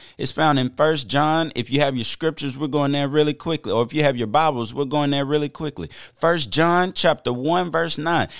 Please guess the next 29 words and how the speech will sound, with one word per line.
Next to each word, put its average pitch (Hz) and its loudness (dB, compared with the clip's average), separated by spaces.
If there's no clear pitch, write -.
It 160 -2
says, 147 2
"If 127 -6
we 185 -6
confess 190 0
our 180 2
sins, - -2
we 170 -6
confess 170 0
our 160 4
sins, 143 2
he 175 0
is 120 2
faithful 156 0
and 185 2
just 107 0
to 143 0
what? 117 2
To 170 2
forgive 156 2
us 127 4
of 156 4
our 117 4
sins." 78 -6
Oh, 131 4
man, 98 0
I 95 2
love 87 -2
that. 85 -6